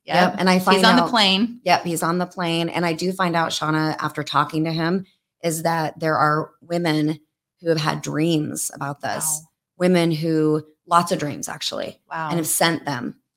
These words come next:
Speaker 1: like, "Hey, I had a dream last night. Eight hundred thousand women were on the mall." And I'm thinking, "Yeah, because they all brought their children, it put us over a million, you know, who knows?"
Speaker 2: Yeah.
Speaker 1: But it was really cool because it's starting to now come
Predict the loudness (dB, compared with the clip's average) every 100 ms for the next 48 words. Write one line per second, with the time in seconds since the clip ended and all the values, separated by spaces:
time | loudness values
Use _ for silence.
0 | _ -2 0 -2 0 0 0 -2 -2 -2
1 | -2 0 -2 -2 -2 -2 -2 -2 -2 -2
2 | -2 -2 -4 -2 0 0 0 -2 -4 -4
3 | -2 -2 0 -2 -6 _ _ -6 2 4
4 | 4 2 0 0 0 2 2 0 -4 -4
5 | -4 -4 -6 -6 -10 _ -4 -2 0 -2
6 | -4 -8 _ _ -10 -6 -6 -4 -4 0
7 | 0 0 0 -2 -2 -2 0 0 -2 -6
8 | -12 _ _ -4 0 0 0 -2 -2 0
9 | 0 0 -2 0 0 0 -2 -2 -2 -4
10 | -8 _ _ _ _ -6 -4 0 4 4
11 | 4 0 0 -2 0 0 0 -2 -2 -2
12 | 0 -2